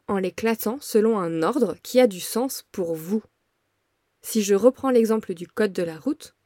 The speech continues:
il est plus facile de retenir les panneaux si je classe d'un côté les panneaux de danger et de l'autre les panneaux de priorité, plutôt que si je les prends sans ordre précis. Et enfin, il est aussi plus facile de retenir des informations nouvelles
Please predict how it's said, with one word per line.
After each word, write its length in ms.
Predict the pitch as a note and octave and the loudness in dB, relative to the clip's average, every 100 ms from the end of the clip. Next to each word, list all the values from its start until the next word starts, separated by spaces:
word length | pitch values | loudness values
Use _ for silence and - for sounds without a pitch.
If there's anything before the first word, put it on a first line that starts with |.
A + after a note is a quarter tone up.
| _ _ _ _ | _ _ _ _
il 120 | A3 G3 | 0 0
est 80 | |
plus 200 | F3+ D#4+ | 0 -2
facile 380 | D#4 B3+ - B3 | 4 4 6 0
de 100 | F#3 | -2
retenir 440 | F3 G#3 A3+ C4 B3 | 0 0 2 2 2
les 120 | G3+ | 2
panneaux 340 | G3 F#3 A#3+ - - _ | 0 -2 -2 -6 -18 _
si 220 | - C#4+ | -2 4
je 100 | A3+ | 4
classe 400 | G3 A#3 A3+ F3+ | 4 2 2 2
d'un 200 | E3 C4 | 2 2
côté 320 | C4 B3+ B3 | 4 6 6
les 100 | A3+ | 6
panneaux 260 | G3 F#3+ F#3 | 4 0 -2
de 40 | |
danger 400 | E3+ F3 E3+ A#3 - - _ - | -4 -4 -4 -6 -8 -20 _ 4
et 100 | A3+ | 6
de 100 | G#3 | 8
l'autre 260 | B3 - | 8 8
les 80 | G#3 | 0
panneaux 260 | G#3 A3+ B3+ | 2 4 4
de 80 | |
priorité, 720 | G3+ - A3 A3 G3 - E3+ - _ _ | 2 -2 4 4 4 -2 -6 -8 _ _
plutôt 280 | - A3 B3+ | -2 4 4
que 120 | B3 | 4
si 260 | G#3+ - A#3 | 0 0 0
je 60 | G#3 | 0
les 100 | F3 | -2
prends 240 | - B3 | -2 -4
sans 300 | - G#3 G3 | -2 -4 0
ordre 220 | A#3+ G#3 | 0 -2
précis. 460 | - F#3+ - - C3+ _ _ _ _ _ _ _ _ _ _ | -8 -10 -12 -14 -20 _ _ _ _ _ _ _ _ _ _
Et 120 | G#3+ G3 | -2 0
enfin, 380 | F3 C#4 D#4+ - _ _ | 0 -4 -6 -10 _ _
il 160 | A#3+ B3 | 4 4
est 80 | C#4+ | 4
aussi 240 | B3 A#3 | 0 -4
plus 180 | - G3+ | -6 -6
facile 500 | - A3 - A#3+ B3+ | -2 -2 0 -2 0
de 120 | G3 | 0
retenir 640 | E3 G#3 B3+ B3 A#3 A#3+ | 2 4 6 4 4 2
des 180 | G3+ F#3 | 0 -2
informations 560 | F#3 G3 F#3 F3 - F3 | -4 -4 -4 -4 -6 -6
nouvelles 560 | F3 C#4 G#3+ G3+ B3+ | 0 2 2 0 -2